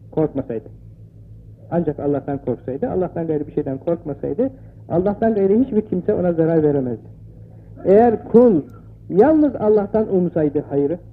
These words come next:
bana yardımı edecek odur, bana rızkı gönderecek odur, bana sıhhati veren odur, benim bu sıkıntımı, sıkıntımı def edecek odur, üzüntümü feraha çevirecek odur,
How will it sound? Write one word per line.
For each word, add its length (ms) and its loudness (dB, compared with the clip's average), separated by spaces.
bana 220 -6
yardımı 480 -6
edecek 460 -6
odur, 260 -6
bana 220 -6
rızkı 280 -4
gönderecek 680 -6
odur, 240 -4
bana 200 -10
sıhhati 400 -6
veren 240 -4
odur, 200 0
benim 300 -2
bu 100 2
sıkıntımı, 640 -4
sıkıntımı 480 -2
def 140 4
edecek 360 2
odur, 280 0
üzüntümü 500 2
feraha 360 2
çevirecek 520 0
odur, 360 4